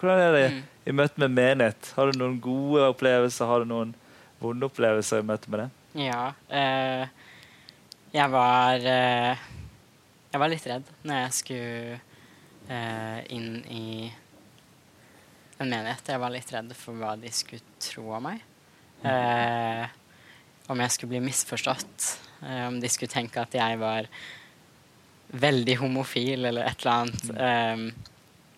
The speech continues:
Speaker 2: og dette hadde, dette hadde vært, ehm,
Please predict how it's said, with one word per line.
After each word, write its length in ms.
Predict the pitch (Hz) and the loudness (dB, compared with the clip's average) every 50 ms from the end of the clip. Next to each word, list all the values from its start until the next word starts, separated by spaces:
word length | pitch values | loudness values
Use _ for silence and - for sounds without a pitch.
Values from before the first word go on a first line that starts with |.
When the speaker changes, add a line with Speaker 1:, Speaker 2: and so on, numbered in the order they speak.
| _ _ _ _ _ _ - - _ _ _ - - - - _ _ _ _ _ _ _ _ _ _ - | _ _ _ _ _ _ -20 -20 _ _ _ -20 -20 -20 -20 _ _ _ _ _ _ _ _ _ _ -4
Speaker 2:
og 80 | 147 131 | -2 -2
dette 200 | 139 - - 139 | 0 2 2 2
hadde, 360 | 131 139 127 120 120 120 117 117 117 117 113 117 117 113 113 113 233 - - - - _ _ _ - | 2 2 0 0 2 2 2 4 2 2 2 2 0 0 0 0 -2 -4 -4 -8 -14 _ _ _ -4
dette 240 | 139 139 127 - 139 | -2 -2 0 2 4
hadde 140 | 131 139 135 | 4 4 4
vært, 400 | 127 123 - - _ - - - - - - - - - - _ _ _ _ _ _ _ _ - | 2 2 0 -4 _ -4 -2 -2 -2 -2 -4 -10 -14 -20 -20 _ _ _ _ _ _ _ _ -10
ehm, 560 | 123 120 120 120 117 117 113 113 113 113 113 | -8 -6 -4 -4 -4 -4 -6 -8 -8 -10 -12